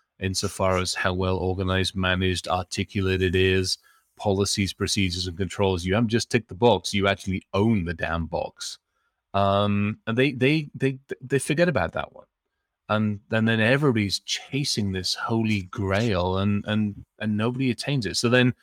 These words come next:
we all get fed up. It's like, "Oh, I can't be doing this. Well, what's next? Uh, you know, uh, what, what do we go chase after next?" And we see this cycle through. So unfortunately, a lot of us in the industry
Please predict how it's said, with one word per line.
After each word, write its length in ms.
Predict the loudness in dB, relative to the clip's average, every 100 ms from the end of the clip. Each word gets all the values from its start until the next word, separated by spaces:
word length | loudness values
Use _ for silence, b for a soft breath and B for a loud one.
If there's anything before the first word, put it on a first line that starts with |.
| b b
we 100 | 4
all 80 | 6
get 140 | 6
fed 240 | 4 2 4
up. 140 | 2
It's 100 | -2
like, 120 | -6 -2
"Oh, 260 | 0 -2
I 280 | -2 -4 -6
can't 220 | 2 4
be 60 | 4
doing 240 | 4 2
this. 180 | 2 -2
Well, 120 | 0
what's 200 | 2 2
next? 400 | 0 -2 -4 -6
Uh, 500 | -6 -2 0 2 2 0 _ _ _ -2
you 140 | 2
know, 260 | 4 4 2
uh, 100 | 0
what, 260 | 0 0 2
what 100 | 2
do 60 |
we 100 | 2
go 140 | 0 0
chase 340 | -2 -4 -4
after 260 | -4 -4 -4
next?" 300 | -2 -4 -4
And 240 | -2 -2 -2
we 180 | -4
see 320 | -2 -2 -2 -4
this 220 | -4 -4
cycle 480 | -4 -2 -2 -4 -12
through. 320 | -2 0 0
So 400 | 2 4 4 0 _ _ _ 0
unfortunately, 600 | 0 4 2 2 2 2
a 40 |
lot 240 | 2 2 2
of 100 | 0
us 200 | -2 -2
in 120 | -2
the 160 | 0 0
industry 760 | 0 -2 -2 0 0 0 -6